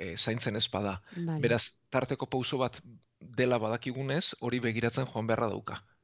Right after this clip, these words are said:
Speaker 2: Bale.
Speaker 1: Eta ebakuntza eginda ere, lehen hilabeteetan edo lehen urteetan, ba, etengabean baita ere begiratu beharko zaio, ze,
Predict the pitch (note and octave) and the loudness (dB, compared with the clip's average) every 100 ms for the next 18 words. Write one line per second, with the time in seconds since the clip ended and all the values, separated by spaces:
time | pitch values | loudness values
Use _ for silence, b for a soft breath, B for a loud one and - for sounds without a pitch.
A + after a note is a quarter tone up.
0 | F3+ E3 D3+ C#3+ C#3+ _ _ _ _ _ | -10 -6 -6 -8 -12 _ _ _ _ _
1 | - A2 A#2 A#2 A#2+ C3+ A#2+ A#2+ A#2 A#2+ | -2 0 4 4 2 0 2 4 4 2
2 | A#2+ A#2+ A#2 A#2+ F3 - - A#2 A#2 A#2+ | 0 2 2 4 2 0 -4 0 0 0
3 | A#2+ A#2 A2+ B2 B2 C3+ B2 A#2+ B2 B2 | 2 2 2 0 0 0 2 2 2 0
4 | B2+ B2 B2+ F3 G#3+ - C#3 G#2+ G#2+ A#2 | 0 2 4 2 0 -8 -8 -6 -4 -2
5 | A#2 A#2 A#2 B2 A#2+ A#2 A#2 A#2 A#2+ A#2+ | 0 0 -2 -2 0 0 0 0 0 -2
6 | B2 - B2+ F3+ - A2 G#2+ | 0 0 2 4 4 2 -2